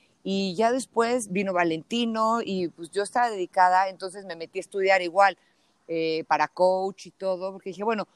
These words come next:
eso lo puedo complementar de otra forma y teniendo yo mis tiempos, mis espacios para mis hijos", porque en las tardes, pues, soy chofer de mis hijos, bueno, a-,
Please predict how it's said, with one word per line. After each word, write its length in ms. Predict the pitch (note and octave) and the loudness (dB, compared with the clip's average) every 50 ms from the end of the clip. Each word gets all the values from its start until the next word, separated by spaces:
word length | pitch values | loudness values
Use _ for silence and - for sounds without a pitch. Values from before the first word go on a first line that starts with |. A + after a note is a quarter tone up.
| _ _ _ _ | _ _ _ _
eso 200 | - A3+ - C#4 | -4 0 2 0
lo 100 | C4+ B3 | 0 0
puedo 220 | F#3+ - A3 A3+ - | 2 4 4 4 4
complementar 680 | - G#3+ F3+ G3 G3 G3 G3 F#3+ E3+ - G3 F#3+ G3+ | 2 -2 -6 -6 -6 -6 -6 -6 0 2 2 4 4
de 80 | F#3 F#3 | 2 0
otra 260 | F3 F3 - G3 G3 | 0 0 0 -2 -2
forma 480 | F3+ - A3 G#3 G3+ F#3 F#3+ F#3+ G3 G3+ | -2 0 0 0 0 0 0 0 -2 -2
y 80 | F#3+ F#3 | -2 -4
teniendo 400 | - F#3 F3 F3+ F#3 F#3 F#3 F#3+ | -6 -6 -8 -6 -8 -8 -8 -6
yo 240 | F3 F#3 F#3+ F#3 | -4 -2 -4 -4
mis 260 | F#3 G3 A3+ B3 - - | -4 -8 -14 -16 -16 -14
tiempos, 440 | - A3 G3+ G3 F#3+ - G3+ F#3 | -8 -6 -6 -6 -6 -6 -8 -8
mis 180 | F3+ G#3 G3 F#3+ | -8 -10 -14 -14
espacios 500 | A3+ - - - F#3+ F3 E3+ F#3 F#3 - | -14 -6 -2 0 0 0 -2 -6 -10 -2
para 220 | - F#3+ F#3 F#3+ | 2 2 2 2
mis 180 | G3 G3 - - | 0 -6 -8 -6
hijos", 180 | C4+ A3 G#3+ - | -4 -4 -4 -6
porque 160 | - C#3+ - E3 | -6 -4 -2 0
en 60 | D#3+ | 0
las 100 | D#3+ D3+ | 0 0
tardes, 300 | - F3+ F#3 G#3 A#3 - | 2 0 0 0 -2 -8
pues, 120 | - E3 - | -12 -8 -6
soy 120 | G3+ G3+ | -6 -6
chofer 400 | - - A#3 - - B3 B3 B3 | -4 -6 -6 -4 -2 -2 -2 -2
de 80 | B3 A#3+ | -4 -6
mis 180 | G#3+ F#3 - | -8 -10 -10
hijos, 160 | A3+ F3+ E3+ | -10 -8 -6
bueno, 220 | D#3 E3+ D#3 D3 D3+ | -6 -6 -6 -4 -4
a-, 160 | D3+ D3+ D#3 | -4 -4 -4